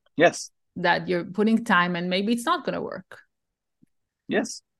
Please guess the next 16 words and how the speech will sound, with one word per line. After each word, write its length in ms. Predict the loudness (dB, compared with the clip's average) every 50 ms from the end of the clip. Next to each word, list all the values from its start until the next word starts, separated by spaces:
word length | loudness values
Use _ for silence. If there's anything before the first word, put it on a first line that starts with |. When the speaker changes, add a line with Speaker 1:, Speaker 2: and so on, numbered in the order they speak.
| _ _ _ _ _ _
Speaker 2:
Yeah. 300 | -6 -4 -4 -4 -6 -8 -12 _ _ _ _ _ _ _ -20 -20 -12 -4
Um, 120 | 0 2 6
Speaker 1:
Something, 540 | 8 8 8 10 10 10 10 10 8 6 6
something 380 | 8 8 8 10 10 10 10
I 120 | 10 10 8
s-, 240 | 6 4 0 -4 _ 4
I 120 | 6 6 8
do 280 | 10 10 12 12 12
and 100 | 12 12
I 120 | 10 8 8
still 340 | 4 2 0 2 2 4 4
do 160 | 4 4 4
today 500 | 2 2 2 4 4 6 4 4 2 -2 -6 _ _ _ _ _ _ _ _ -4
is 320 | -2 0 2 2 0 0 4
I 240 | 6 6 6 6
have, 320 | 6 4 2 2 2 0